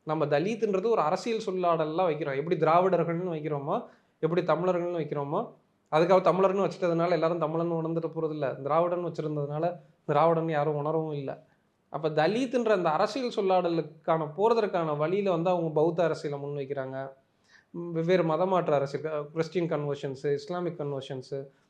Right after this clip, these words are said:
இந்த மாதிரியான வெவ்வேறு வழிமுறை, பகுஜனா ஒண்ணு சேருவோம்னு வைக்கிறாங்க. இப்படி வெவ்வேறு வழிமுறைகளை வைக்கிறாங்க. ஆனா, மக்கள்கிட்ட வேலை பார்க்க வேண்டிய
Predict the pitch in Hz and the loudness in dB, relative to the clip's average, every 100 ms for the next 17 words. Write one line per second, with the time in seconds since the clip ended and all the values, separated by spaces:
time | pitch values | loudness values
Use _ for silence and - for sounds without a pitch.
0 | _ _ _ - 180 202 208 202 190 175 | _ _ _ -6 0 2 2 2 2 0
1 | 254 190 208 214 170 196 214 185 160 156 | -2 2 4 4 4 2 0 -2 2 4
2 | 185 208 208 196 170 170 165 156 151 143 | 4 6 4 4 4 2 2 2 4 2
3 | 143 135 143 135 131 131 135 _ _ _ | -2 -6 -4 -4 -6 -10 -12 _ _ _
4 | _ 175 175 165 175 214 208 175 220 220 | _ -4 0 2 6 8 8 6 2 0
5 | 190 160 143 143 135 143 175 226 180 180 | 0 0 0 -2 -4 -4 -2 0 0 -2
6 | - 294 247 196 220 262 233 208 196 185 | 2 4 4 2 2 2 2 0 0 -2
7 | 175 156 | -4 -6